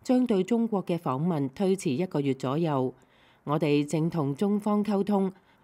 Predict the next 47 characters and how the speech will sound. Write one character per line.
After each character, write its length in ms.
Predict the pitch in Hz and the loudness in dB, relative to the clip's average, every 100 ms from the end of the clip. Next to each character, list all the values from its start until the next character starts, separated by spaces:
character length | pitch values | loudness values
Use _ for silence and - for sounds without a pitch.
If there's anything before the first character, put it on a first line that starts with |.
| _ | _
我 120 | - 160 | -2 2
好 140 | 160 | 2
想 280 | 170 147 165 | 2 0 0
去， 280 | 165 143 123 - _ | 2 0 -2 -12 _
但 300 | - 190 190 | -2 0 2
呢 140 | 233 262 | 2 2
場 320 | 214 131 135 | 0 -2 -2
戰 240 | 170 165 | -2 -2
爭， 240 | 170 190 180 - _ - | 0 -2 -2 -8 _ -6
我 100 | 160 | -2
想 220 | 160 185 | 0 0
留 140 | 131 | 0
喺 140 | 139 147 | -2 0
呢 140 | 180 | 0
度， 300 | 175 131 127 - _ _ | 0 0 -2 -6 _ _
我 100 | 151 | -2
覺 180 | 175 190 190 | 0 -2 0
得 160 | 226 220 | -2 -2
我 160 | 147 | -6
必 160 | 156 233 | 0 0
須 260 | 226 226 226 | 2 2 2
留 220 | 175 135 | 2 0
喺 140 | 139 | -2
呢 160 | 156 175 | -2 0
度。」 300 | 156 135 127 - | 0 0 -2 -8
川 200 | - 185 | -6 -2
普 180 | 185 139 | 0 0
話， 320 | 151 131 123 - _ _ _ - | 0 -2 -4 -8 _ _ _ 0
呢 120 | 202 | 2
個 160 | 190 180 | 4 2
將 260 | 226 220 | 2 0
係 220 | 208 180 | 0 0
川 240 | 180 247 240 | 0 2 0
普 120 | 208 165 | 2 0
喺 180 | 165 170 | 0 -2
第 100 | 185 | -2
二 180 | 165 156 | -2 -2
個 180 | 156 160 | 0 0
總 200 | 156 143 | 0 0
統 240 | 175 165 | 0 0
任 220 | 175 143 143 | 0 0 -2
期 160 | 151 | -2
內 340 | 139 143 143 143 - | 0 0 0 -2 -10
首 280 | - 143 165 | -6 -2 -2
次 140 | 208 | 0
訪 360 | 196 190 151 190 | 0 0 0 0
華。 280 | 165 127 | 0 -2